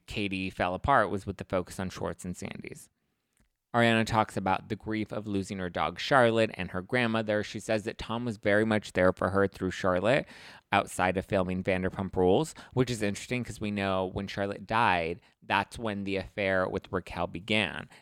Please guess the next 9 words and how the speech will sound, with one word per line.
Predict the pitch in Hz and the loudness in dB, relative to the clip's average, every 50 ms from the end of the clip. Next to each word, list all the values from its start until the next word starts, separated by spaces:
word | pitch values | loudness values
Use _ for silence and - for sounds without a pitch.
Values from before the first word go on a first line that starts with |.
| _ | _
And | - 107 101 | -8 -6 -4
so | 104 98 | -6 -6
Tom | - - - 123 120 120 | -4 -2 -2 0 0 -2
was | 113 98 | -2 -2
very | 110 107 104 107 | 0 0 0 0
much | 104 101 101 - - | 0 -4 -6 -8 -10
connected | - - 104 104 110 120 131 - _ - 113 98 - | -10 -8 -6 -6 -4 -4 -6 -6 _ -8 -8 -6 -6
to | - 117 110 104 | -4 -4 -2 0
Ariana, | - 101 98 101 107 117 123 120 104 98 95 92 | 2 2 4 4 4 4 4 4 2 2 -2 -4